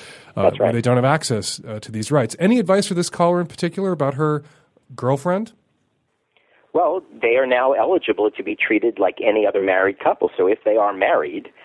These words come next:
Speaker 2: no matter where they're living, they are entitled to begin the process, you know, obviously have an attorney, work with the immigration agencies,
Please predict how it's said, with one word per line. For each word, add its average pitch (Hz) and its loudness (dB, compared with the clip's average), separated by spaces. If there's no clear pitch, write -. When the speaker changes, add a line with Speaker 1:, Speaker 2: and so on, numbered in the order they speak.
Speaker 2:
no 95 0
matter 120 2
where 117 2
they're 135 2
living, 107 0
they 95 2
are 104 2
entitled 101 0
to 98 0
begin 95 -4
the 104 2
process, 101 0
you - -2
know, 90 -2
obviously 90 0
have 87 0
an 92 0
attorney, 98 0
work 92 -2
with 104 0
the 92 -4
immigration 90 0
agencies, 85 -6